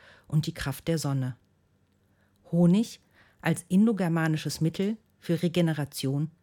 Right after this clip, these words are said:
und Wiederbelebung. Eher begreift der tote Hase die Bedeutung der Kunst als der sogenannte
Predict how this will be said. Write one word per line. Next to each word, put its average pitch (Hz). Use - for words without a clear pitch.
und 185
Wiederbelebung. 123
Eher 226
begreift 165
der 151
tote 175
Hase 190
die 170
Bedeutung 170
der 143
Kunst -
als -
der 160
sogenannte 165